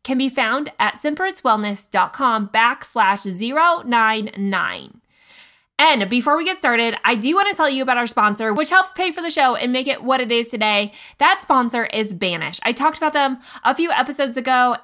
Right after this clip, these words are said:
and I really just wanna come back on here and tell you how much I am loving Banish. So Banish is an all-natural skincare brand that is focused on fading scarring and acne scars.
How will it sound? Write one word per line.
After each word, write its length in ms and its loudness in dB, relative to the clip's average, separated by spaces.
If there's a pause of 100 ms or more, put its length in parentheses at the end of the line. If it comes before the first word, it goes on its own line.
and 360 -2
I 180 2
really 340 -4
just 160 -8
wanna 160 -8
come 100 0
back 180 2
on 140 2
here 160 -2
and 260 -4
tell 280 0
you 240 -6
how 200 0
much 200 -4
I 100 0
am 340 -2
loving 360 -2
Banish. 560 -4 (260)
So 240 0
Banish 480 -2 (100)
is 340 0
an 180 -4 (100)
all-natural 680 2
skincare 440 -2
brand 280 -2
that 80 -2
is 160 -8
focused 560 -2
on 160 0
fading 400 -4
scarring 520 0
and 220 -10
acne 360 -4
scars. 520 -8